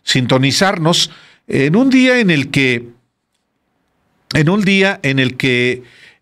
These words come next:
eh, pues, el secretario de Gobernación, Adán Augusto López Hernández, eh, participó todavía en la reunión del gabinete del presidente López Obrador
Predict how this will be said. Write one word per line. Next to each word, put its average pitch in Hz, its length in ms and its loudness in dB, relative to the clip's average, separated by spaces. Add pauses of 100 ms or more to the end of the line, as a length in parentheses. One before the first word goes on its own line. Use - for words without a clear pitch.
eh, 107 680 0 (840)
pues, - 400 -2
el 135 360 0
secretario 180 560 0
de 190 100 2
Gobernación, 170 840 0 (360)
Adán 147 300 -2
Augusto 156 600 0
López 147 580 0
Hernández, 143 680 -2 (500)
eh, 107 640 0
participó 135 640 -2
todavía 202 640 0 (560)
en 165 200 -2
la 160 120 0
reunión 160 540 0
del 226 180 0
gabinete 143 800 -2 (640)
del 117 300 -2
presidente 156 640 -2
López 165 360 0
Obrador 185 440 2